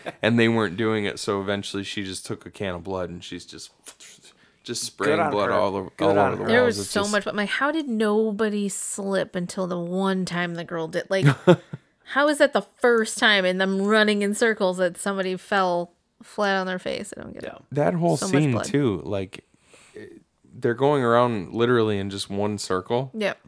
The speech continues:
Speaker 2: like, four or five times, but
Speaker 3: Right.
Speaker 2: it was so
Speaker 3: Somebody
Speaker 2: tense.
Speaker 3: just stop.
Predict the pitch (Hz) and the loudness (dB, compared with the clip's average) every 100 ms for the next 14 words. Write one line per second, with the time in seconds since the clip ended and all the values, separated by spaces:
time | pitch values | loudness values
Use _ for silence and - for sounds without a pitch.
0 | - 107 104 - 208 110 110 - 104 107 | -2 -2 -2 -2 4 6 4 2 0 0
1 | - 98 110 135 - - 85 98 - - | -2 -4 -4 -6 -4 -2 0 -2 -4 2
2 | 113 233 226 113 180 180 170 - - - | 4 4 6 4 4 0 -4 -6 -10 -14